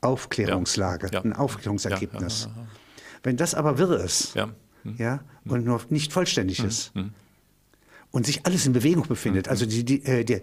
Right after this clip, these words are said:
Speaker 1: das Regiment, das
Speaker 2: Ja.
Speaker 1: eben
Speaker 2: Ja.
Speaker 1: noch
Speaker 2: Mhm.
Speaker 1: an der Wolga stand,
Speaker 2: Ja.
Speaker 1: ja,
Speaker 2: Mhm.
Speaker 1: nicht, wird jetzt verlegt.
Speaker 2: Ja.
Speaker 1: Sowas gibt es doch.
Speaker 2: Ja, ja, klar, natürlich. Also zwei Dinge.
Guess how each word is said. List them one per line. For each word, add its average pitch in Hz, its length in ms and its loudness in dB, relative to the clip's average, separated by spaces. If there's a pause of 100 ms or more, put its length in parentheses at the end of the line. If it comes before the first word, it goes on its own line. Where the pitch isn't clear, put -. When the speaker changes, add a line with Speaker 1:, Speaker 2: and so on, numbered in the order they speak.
Speaker 1:
das 123 180 -2
Regiment, 135 360 2
das 117 140 2
Speaker 2:
Ja. 113 100 -12
Speaker 1:
eben 175 240 6
Speaker 2:
Ja. 151 60 4
Speaker 1:
noch 113 460 2
Speaker 2:
Mhm. 107 80 -2
Speaker 1:
an 131 100 2
der 113 120 4
Wolga 143 300 4
stand, - 420 0
Speaker 2:
Ja. 104 180 0
Speaker 1:
ja, 127 280 0
Speaker 2:
Mhm. 107 200 -6
Speaker 1:
nicht, - 280 -2 (200)
wird 127 220 0
jetzt 135 160 0
verlegt. 127 480 0
Speaker 2:
Ja. 101 100 0 (260)
Speaker 1:
Sowas 131 240 2
gibt - 200 -2
es - 120 -2
doch. 90 120 -2
Speaker 2:
Ja, 87 200 -6
ja, 82 40 -10
klar, 92 300 -12
natürlich. 95 420 -16 (580)
Also 131 240 2 (400)
zwei 107 320 2
Dinge. 90 280 -2